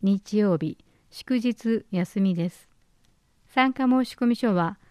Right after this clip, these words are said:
町ホームページでダウンロードできます。イベント予告。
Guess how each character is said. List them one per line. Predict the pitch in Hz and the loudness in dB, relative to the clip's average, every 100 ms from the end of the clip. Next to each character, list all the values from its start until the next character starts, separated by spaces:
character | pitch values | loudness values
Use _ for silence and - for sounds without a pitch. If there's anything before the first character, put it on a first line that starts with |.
| - - | -20 -20
町 | - 302 247 | -2 2 2
ホ | 214 254 | 2 2
ー | |
ム | 262 269 | 2 0
ペ | 277 254 | 0 0
ー | |
ジ | 202 | 0
で | 170 165 - _ | -2 -2 -6 _
ダ | 202 220 | -2 2
ウ | |
ン | 254 254 | 2 2
ロ | 247 | 0
ー | |
ド | 185 | 0
で | 170 160 | -2 -2
き | - | -4
ま | 160 160 | -2 -4
す。 | - - _ _ _ _ _ _ _ _ _ _ _ _ _ _ _ _ _ _ - - - - - - | -8 -20 _ _ _ _ _ _ _ _ _ _ _ _ _ _ _ _ _ _ -20 -20 -20 -20 -14 -2
イ | 214 | 2
ベ | 247 269 | 4 2
ン | |
ト | 254 | 2
予 | 269 269 | 2 2
告。 | 233 185 165 | 0 -4 -6